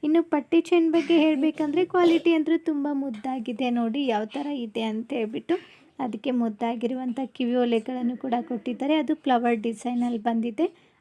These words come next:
ಅದರಲ್ಲೂ ಕೂಡ ಮೂರು ಕಲರ್ ಸ್ಟೋನನ್ನು ಕೊಟ್ಟು ಕೆಳಗಡೆ ಒಂದು ಮೂರು ಕಲರ್ ಪರ್ಲ್ ಕೂಡ ಕೊಟ್ಟಿದ್ದಾರೆ. ಹಿಂದೆ ಅಡ್ಜಸ್ಟ್ ಮಾಡ್ಕೊಳ್ಳೋಕ್ಕೆ ಎಕ್ಸ್ಟ್ರಾ ದಾರ ಕೂಡ ಕೊಟ್ಟಿರುತ್ತೆ, ಲೆಂತ್ ಅಡ್ಜಸ್ಟ್ ಮಾಡ್ಕೋಬಹುದು. ಇದ್ರ ಬೆಲೆ ಫೋರ್ ಹಂಡ್ರೆಡ್ ರುಪೀಸ್ ಆಗುತ್ತೆ. ಬರೀ ನಾನ್ನೂರು ರೂಪಾಯಿಗೆ ಕೊಡ್ತಾ ಇದ್ದೀವಿ.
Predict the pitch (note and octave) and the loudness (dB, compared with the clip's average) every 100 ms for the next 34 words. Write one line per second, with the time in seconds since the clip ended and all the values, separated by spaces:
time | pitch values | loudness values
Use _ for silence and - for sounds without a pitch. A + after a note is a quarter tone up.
0 | - C4 A#3 C#4+ D4+ D#4 - D4 D#4 C#4 | -4 -2 2 2 4 2 0 2 2 2
1 | B3 B3+ A#3+ B3 B3+ C4 - C#4 B3+ B3 | -2 -4 0 0 0 -2 -4 -4 0 0
2 | A#3+ A#3 A#3+ A#3 F#4 - F4+ E4 D#4+ C#4+ | -2 -2 -4 0 0 4 4 4 4 0
3 | C#4+ C#4 D#4 C4+ C4 C4 - B3+ C4 - | 0 0 0 0 -2 -4 -4 -2 -4 -2
4 | C#4 B3 A3+ B3+ A#3+ A#3+ B3 G3+ A#3+ B3 | -4 -2 -4 -4 -4 -4 -6 -6 -8 -6
5 | A#3+ F4+ - - - - C#4+ C#4 D4+ A#3 | -4 -4 -6 -20 -10 -2 2 4 2 2
6 | C#4+ - - C#4+ C4+ - D4 C#4+ E4+ D#4+ | -2 -2 -4 -6 -6 -4 -4 0 0 0
7 | - C#4+ B3+ C4 B3+ B3+ - C4 B3+ - | -2 -6 -2 -2 0 -2 -4 -4 -4 -6
8 | A3+ C4 B3 B3+ E4+ F4 E4 D4+ D4+ B3+ | -6 -4 -4 0 4 6 4 0 -2 -2
9 | C4 - C4+ B3 - C4+ B3 B3 A3+ E4 | -4 -6 -8 -8 -6 -4 -2 -2 0 -2
10 | G4+ _ _ _ - D4+ F4 C#4+ E4 E4 | -2 _ _ _ -2 2 2 4 4 4
11 | F4 D4+ C#4 B3+ A#3+ B3 A#3+ A3 B3+ B3+ | 2 0 0 0 0 -2 -4 -4 -2 0
12 | A#3 A#3 D#4+ D#4+ D#4 D#4 D#4 D4 C#4+ C#4+ | 0 0 -2 0 2 2 2 0 0 0
13 | C#4+ - C#4 A3+ C4+ - A#3+ - B3 A#3+ | -4 -4 -4 -2 -6 -4 -6 -2 0 0
14 | C4 C#4+ G4+ | 0 0 0